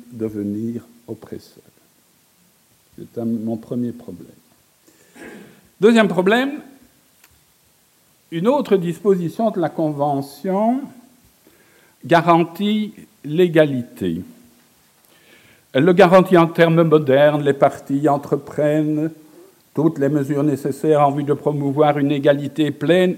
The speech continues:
et effective entre les personnes appartenant à des minorités nationales et les autres groupes, et, j'insiste, elles, les partis,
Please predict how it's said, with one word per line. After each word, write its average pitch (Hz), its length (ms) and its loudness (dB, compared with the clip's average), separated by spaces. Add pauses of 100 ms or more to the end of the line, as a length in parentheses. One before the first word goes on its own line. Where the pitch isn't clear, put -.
et 147 100 2
effective 156 960 -4
entre 127 200 -6
les 117 40 -6
personnes 127 460 -6
appartenant 117 500 -6
à 123 60 -6
des 120 100 -8
minorités 113 560 -4
nationales 110 600 -8 (520)
et 113 80 -2
les 104 280 -6
autres 104 260 -10
groupes, 226 500 -8 (140)
et, 226 340 -2 (1040)
j'insiste, 131 760 -8 (180)
elles, 254 380 -4 (160)
les 104 80 -6
partis, 202 640 -8